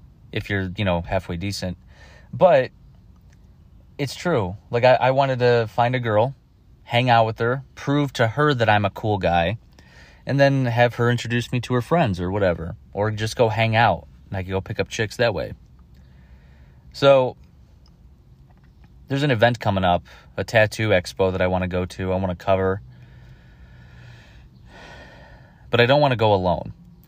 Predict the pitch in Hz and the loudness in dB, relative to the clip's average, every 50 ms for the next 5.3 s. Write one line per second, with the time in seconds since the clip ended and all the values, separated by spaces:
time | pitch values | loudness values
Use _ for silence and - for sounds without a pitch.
0 | - - - - - - - - 117 123 139 143 135 - 151 135 131 123 120 117 | -20 -20 -20 -20 -18 -8 -2 0 2 2 2 0 0 0 -2 0 2 4 4 4
1 | 110 107 104 95 104 107 110 110 107 107 98 87 - 110 110 101 104 104 107 107 | 4 2 0 0 2 2 2 2 0 -2 -2 -4 -6 -4 0 2 4 4 2 2
2 | 107 104 - 113 110 101 98 92 95 92 95 98 101 98 - - 95 90 90 85 | -2 -4 -4 -4 -4 -2 -2 2 4 4 4 4 2 0 -4 -6 -4 -4 -4 -6
3 | - - 92 90 90 92 101 113 - - - - - - - - - - - - | -4 -2 0 2 4 2 2 0 -2 -12 -18 -18 -20 -20 -20 -20 -20 -20 -20 -20
4 | - - - - - - - - - - 98 98 101 98 98 - - 104 101 98 | -20 -20 -20 -20 -20 -20 -20 -20 -16 -10 -2 2 2 2 2 0 0 2 4 4
5 | 95 92 87 87 87 | 4 4 4 4 2